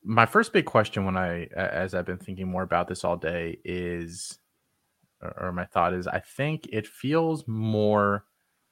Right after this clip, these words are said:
like this is a statement signing by Tennessee rather than a,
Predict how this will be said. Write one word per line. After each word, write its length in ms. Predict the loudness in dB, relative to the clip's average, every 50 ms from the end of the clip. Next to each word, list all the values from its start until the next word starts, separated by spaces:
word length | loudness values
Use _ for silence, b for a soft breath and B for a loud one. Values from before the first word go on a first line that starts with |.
| _ _ _ _ _ _ _ _ _ _ _ _ _ _ _ _ _ _ _ _ _ _
like 260 | 2 4 4 4 2 0
this 440 | -6 -2 4 6 6 6 6 4 0
is 200 | 0 2 4 4
a 80 | 4 2
statement 840 | 2 0 -8 -8 -8 -2 0 0 0 0 0 -2 -2 -2 -2 -2 -4
signing 560 | -4 -2 0 2 2 2 0 0 0 0 4
by 180 | 6 6 6
Tennessee 840 | 6 4 0 0 0 0 0 -2 -4 -4 -2 0 0 0 0 0 -2 0
rather 480 | 2 4 6 6 6 4 4 2 0
than 420 | 0 0 0 0 0 0 -2 -4 -4 -4
a, 640 | -2 0 0 0 0 0 0 -2 -2 -4 -6 -8